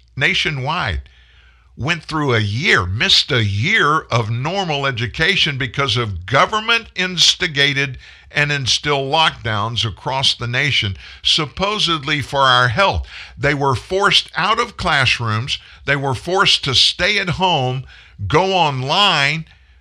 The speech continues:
Sometimes four, five, six-year-old kids were having to do schoolwork on computers. They don't have a clue, many of them at that age,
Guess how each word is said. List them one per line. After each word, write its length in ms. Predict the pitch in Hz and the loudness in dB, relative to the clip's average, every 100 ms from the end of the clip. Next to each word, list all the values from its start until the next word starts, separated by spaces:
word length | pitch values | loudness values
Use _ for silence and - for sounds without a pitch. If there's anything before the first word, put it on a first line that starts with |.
| - | 0
Sometimes 720 | - 220 226 190 170 151 127 | 4 4 2 0 0 0 -2
four, 360 | - 190 202 | -2 0 0
five, 400 | 160 185 180 147 | 0 0 0 2
six-year-old 680 | 123 190 190 - 170 156 131 | 2 2 0 -2 0 0 0
kids 280 | - 185 127 | -2 0 0
were 140 | 135 | 0
having 400 | 131 160 170 170 | 0 0 0 -2
to 100 | 147 | -4
do 200 | 131 139 | -4 -2
schoolwork 720 | 123 - - 202 196 160 151 151 | 0 0 -2 -6 -2 0 0 -2
on 180 | 139 120 | -6 -6
computers. 800 | - 131 107 175 202 165 151 - - - - - | -6 -8 -6 -6 -2 -2 -2 -6 -12 -20 -20 -20
They 240 | 147 214 359 | -2 0 0
don't 300 | 220 170 123 | 0 0 2
have 320 | 90 110 104 | 2 2 2
a 80 | 95 | -2
clue, 340 | - 151 202 | -4 -4 -4
many 360 | 196 170 160 151 | -4 -2 0 0
of 180 | 131 117 | 0 -2
them 300 | 143 220 285 - _ _ _ - | -2 -4 -10 -20 _ _ _ -8
at 200 | 131 - | -6 0
that 220 | 139 131 | 2 2
age, 400 | 135 190 165 | 0 0 -4